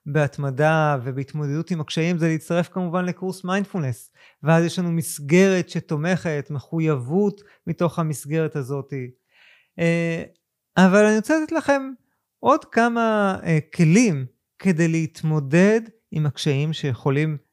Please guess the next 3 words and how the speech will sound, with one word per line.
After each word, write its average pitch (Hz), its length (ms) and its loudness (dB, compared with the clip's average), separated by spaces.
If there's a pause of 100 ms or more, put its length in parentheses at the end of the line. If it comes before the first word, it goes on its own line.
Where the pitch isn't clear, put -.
לעלות. 117 540 -4 (560)
למשל, 247 840 -2 (120)
אה, 170 360 0